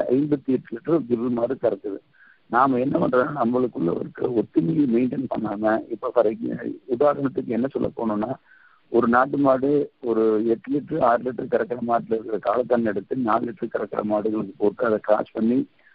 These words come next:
மில்க், மில்க் ஈல்டை அப்கிரேட் பண்ணலாம். அந்த மில்க் ஈல்டை அப்கிரேட் பண்ணாம யாருமே அதை விட்டுட்டாங்க.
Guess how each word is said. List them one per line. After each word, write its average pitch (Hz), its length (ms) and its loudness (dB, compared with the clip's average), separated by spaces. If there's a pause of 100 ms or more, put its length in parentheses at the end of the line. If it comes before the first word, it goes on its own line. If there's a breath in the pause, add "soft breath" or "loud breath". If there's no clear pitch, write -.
(160 soft breath)
மில்க், 156 320 2 (540)
மில்க் 143 340 0
ஈல்டை 131 380 2
அப்கிரேட் 110 400 0
பண்ணலாம். 101 420 -2
அந்த 110 240 -2
மில்க் 160 340 0
ஈல்டை 160 240 2
அப்கிரேட் 127 420 2
பண்ணாம 123 320 0
யாருமே 117 420 2
அதை 113 180 0
விட்டுட்டாங்க. 101 540 -4